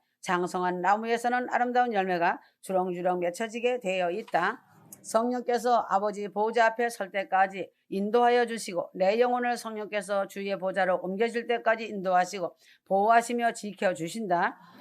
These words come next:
휴거 성도들은 성령님께서 모든 것을 맡겨드리고 의지하고 순종하며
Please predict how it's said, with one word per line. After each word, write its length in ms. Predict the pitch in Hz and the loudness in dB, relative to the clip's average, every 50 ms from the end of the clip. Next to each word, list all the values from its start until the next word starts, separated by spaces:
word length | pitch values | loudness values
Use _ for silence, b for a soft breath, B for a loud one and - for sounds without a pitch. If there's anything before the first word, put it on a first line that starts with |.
| B - - | B -16 -10
휴거 360 | - 233 240 233 240 240 240 | -6 -4 -2 2 2 2 2
성도들은 640 | 233 233 226 226 226 226 202 220 220 254 247 226 190 | 2 -2 -4 -4 -4 -6 -4 -2 -2 0 -2 -2 -4
성령님께서 840 | - - - 190 202 208 208 208 202 196 - 190 196 185 202 196 165 | -8 -10 -10 -8 -8 -6 -6 -6 -6 -4 -2 -2 -2 0 0 -2 -2
모든 380 | 156 165 180 190 214 208 254 254 | -2 -4 -4 -4 -4 -4 -2 0
것을 260 | 247 240 240 247 240 | 0 0 0 0 2
맡겨드리고 840 | 226 190 185 180 - 196 180 180 165 190 208 220 190 180 - - _ _ _ | 2 2 2 2 0 0 0 0 -2 -4 -4 -2 -2 -2 -2 -4 _ _ _
의지하고 800 | - 180 196 220 214 240 262 233 220 202 175 156 165 185 247 - _ _ B B B B - | -4 -2 -2 -2 0 2 4 4 4 4 2 0 -2 -2 -4 -6 _ _ B B B B -20
순종하며 800 | - - 233 247 247 247 269 269 262 240 233 220 190 160 - | -10 -6 -2 -2 0 0 0 2 2 2 2 0 -2 -4 -4